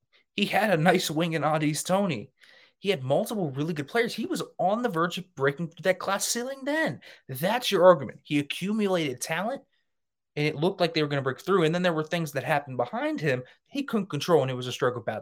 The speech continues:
luck. That's the argument. I'm not saying I agree with that argument, but that's the argument, not the continuity argument. The Narduzzi situation or the Capel situation is very different. There's not continuity here. You're rebuilding and resetting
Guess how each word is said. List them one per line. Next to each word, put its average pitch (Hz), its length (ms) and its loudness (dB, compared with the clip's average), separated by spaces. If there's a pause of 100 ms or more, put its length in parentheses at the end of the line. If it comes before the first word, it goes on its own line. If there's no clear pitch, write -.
luck. - 160 -18 (380)
That's 170 340 0
the 175 140 4
argument. 117 400 4 (380)
I'm 139 120 -6
not 160 180 -2
saying 185 280 0
I 143 140 2
agree 139 360 0
with 190 180 -4
that 110 140 0
argument, 101 400 -10 (720)
but 147 120 -6
that's - 200 -2
the 156 140 0
argument, 143 320 -2 (240)
not 247 240 -6
the - 60 -20
continuity 123 520 -6
argument. - 300 -10 (380)
The 160 80 0
Narduzzi 180 540 -2
situation 214 420 -2
or 160 40 -2
the 143 60 -4
Capel 175 220 -2
situation 175 420 -4
is 131 60 -6
very 135 240 2
different. 120 240 -6
There's 131 120 -4
not 156 280 -6
continuity 139 640 -4
here. - 220 -16
You're 123 200 -6
rebuilding 165 560 0
and 127 160 -8
resetting 135 840 -2